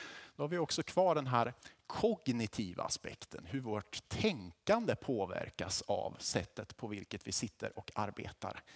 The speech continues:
i. Eh, här har ni en rykande färsk vetenskaplig publikation från i år i en topptidskrift inom miljöpsykologi. Eh, och det de här forskarna var intresserade av att undersöka, det är,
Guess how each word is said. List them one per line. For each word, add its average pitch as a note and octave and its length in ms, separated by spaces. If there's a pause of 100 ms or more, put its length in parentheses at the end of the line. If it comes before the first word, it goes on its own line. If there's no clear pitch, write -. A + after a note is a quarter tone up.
(180)
i. G#2+ 120 (1000)
Eh, B2+ 320
här C4 260
har G3+ 180
ni F#3+ 100
en F3+ 140
rykande G3+ 720
färsk - 420
vetenskaplig A#2 880
publikation A#2+ 680
från C#3+ 560
i E3+ 200
år E3+ 400
i G#2 100
en G#2 120
topptidskrift - 1120
inom G2+ 420
miljöpsykologi. A2 1080 (1080)
Eh, B2+ 280 (680)
och D3 180 (120)
det F3 160
de A#3 100
här C4 140
forskarna B2+ 440
var C3 80
intresserade A#2+ 680
av G2 200
att G2+ 120
undersöka, A2 760 (220)
det E3+ 360
är, B2+ 40